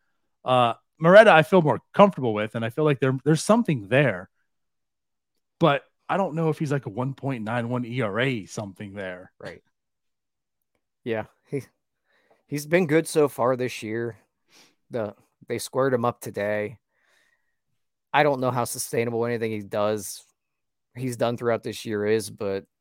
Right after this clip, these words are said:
Speaker 2: the, the outlying numbers kinda show that he's been pretty good. So I don't know. He's weird.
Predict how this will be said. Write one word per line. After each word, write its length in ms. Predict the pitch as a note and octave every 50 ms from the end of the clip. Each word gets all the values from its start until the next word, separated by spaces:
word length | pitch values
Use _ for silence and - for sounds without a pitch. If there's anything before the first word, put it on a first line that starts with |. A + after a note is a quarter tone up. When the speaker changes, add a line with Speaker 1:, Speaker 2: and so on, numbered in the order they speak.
| _ _ -
Speaker 2:
the, 220 | - G#2+ F#2+ G#2 - _ _ _ _ _ _ -
the 80 | -
outlying 680 | A#2 G#2+ G#2 G#2 - A#2+ B2+ B2 A#2+ A#2+ A2+ G#2 G2 F#2+
numbers 520 | F#2+ F#2 F#2 - G2 F#2 - - - - - _ -
kinda 220 | - G#2 G#2+ G2+
show 420 | - - - - F#2+ G2 G#2 G#2+ G2
that 220 | F#2 F#2 F#2+ F#2 _ _ _ _ _ _ _ _ _ _ _ _ _ _ _ _ _ _ _ _
he's 180 | - B2+ A2+ -
been 320 | - - A2+ A#2 B2 A#2+
pretty 220 | - B2 B2+ A#2 A2+
good. 280 | G2+ A#2 A#2 A2+ G2+ - D3 - -
So 140 | - - -
I 120 | - E3+ G#3
don't 160 | A3+ F#3 C#3
know. 220 | A#2 G#2+ F#2 - _ _ _ _ _ _ _ _ _ _ _
He's 180 | - D3+ A#2+ A2+
weird. 360 | C#3 C#3+ C3+ A#2 G2+ -